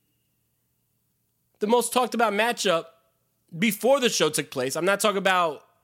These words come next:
after the show, but before the show took place, was the main event. WrestleMania seventeen. Yes, there was other matches that stole the show. Yes, the T L C two match stole the show.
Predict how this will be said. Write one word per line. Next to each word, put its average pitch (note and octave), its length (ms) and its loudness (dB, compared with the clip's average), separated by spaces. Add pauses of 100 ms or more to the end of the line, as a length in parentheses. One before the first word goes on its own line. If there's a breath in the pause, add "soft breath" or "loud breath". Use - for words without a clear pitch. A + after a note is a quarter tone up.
(120)
after E3 680 0
the D3+ 80 -6
show, D3 400 -2 (180 loud breath)
but G3+ 140 -4
before A#3+ 320 2
the B3+ 80 2
show G3 180 -2
took F3 220 -4
place, D#3+ 360 -2 (320)
was G#3+ 300 2
the G#3+ 80 0
main A3+ 240 2
event. A3 300 -2 (1400)
WrestleMania A3 520 2
seventeen. A3 760 0 (1160)
Yes, A3 240 0
there A3 100 4
was G3+ 100 2
other G#3+ 160 2
matches G#3 340 2
that F#3 140 4
stole G3 220 2
the F3 80 -2
show. G#3 280 2
Yes, G3 280 2
the F#3+ 100 -2
T A3 220 2
L G#3 80 4
C G#3+ 300 0
two B3 320 -2
match G3 240 2
stole G#3+ 320 0
the F3 80 -2
show. A3+ 380 0